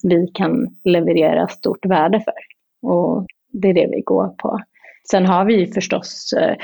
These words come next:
också gjort ett, eh, segmenteringsarbete för att förstå vilka typer av kunder vi har och, eh, hur, eh, hur vi bäst ska jobba med de olika typerna av kunder och, ehm, och så vidare.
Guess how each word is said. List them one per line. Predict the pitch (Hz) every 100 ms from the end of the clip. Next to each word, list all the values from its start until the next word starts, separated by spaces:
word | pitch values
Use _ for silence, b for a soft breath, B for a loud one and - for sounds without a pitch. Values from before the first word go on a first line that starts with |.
| B
också | - - - 175 156 - - -
gjort | 190 196 190
ett, | 160 - - _ - -
eh, | 220
segmenteringsarbete | 214 165 165 180 180 170 160 170 160 156 180 -
för | -
att | 165
förstå | - - - 170
vilka | 165 180
typer | 180 170 175
av | 156 180
kunder | 196 165 -
vi | -
har | - 233 233 220 196 175
och, | 160 175 B B B _ - -
eh, | - - 80
hur, | 180 196 185 160 175
eh, | - - - 190
hur | - 180
vi | 170
bäst | 175 - -
ska | - -
jobba | 160 170 180 190
med | 185 180 175 185 190 190
de | 208 180
olika | 175 180 175 170 - - -
typerna | 196 190 - 208
av | 196 -
kunder | 220 208 208 208 202 190 202
och, | 170 190 B B B B B _
ehm, | - - - - - 240 - 190 -
och | -
så | 190
vidare. | 170 196 - -